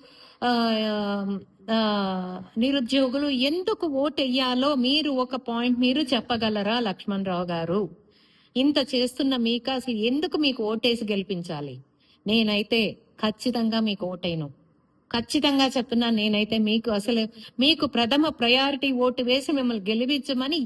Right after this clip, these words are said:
ఏ మొహం పెట్టుకొని మీరు ప్రజలను అడుగుతున్నారో ప్రజలందరూ తెలుసుకోవాలని మనస్ఫూర్తిగా కోరుకుంటూ,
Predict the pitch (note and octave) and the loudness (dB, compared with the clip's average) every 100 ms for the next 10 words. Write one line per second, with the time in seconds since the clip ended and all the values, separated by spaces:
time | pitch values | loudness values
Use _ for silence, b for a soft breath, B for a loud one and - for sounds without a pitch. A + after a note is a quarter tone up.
0 | G#3+ C#4 C4 A#3+ C4 C4+ C#4+ C4 C#4+ C#4 | 0 0 0 -2 -2 -2 -2 -2 -2 0
1 | C4+ A#3 A3+ G#3+ A#3+ A#3 G#3 A3+ A#3+ A3+ | 0 0 -2 -2 0 0 -2 -2 0 0
2 | A3 C4+ - - _ b b _ _ _ | 0 -2 -4 -14 _ b b _ _ _
3 | _ _ _ _ _ _ _ - A3+ B3+ | _ _ _ _ _ _ _ -2 0 2
4 | B3 A#3 A#3+ A#3 G#3+ G#3 - G#3+ G3 G#3 | 2 2 2 2 2 0 -2 0 2 2
5 | C4 C4 G#3+ A#3 - B3 A#3 G#3 G3 F#3+ | 2 2 2 -2 -2 -4 -2 -2 -2 -4
6 | - G3+ G#3+ B3 B3 | -2 -2 0 2 2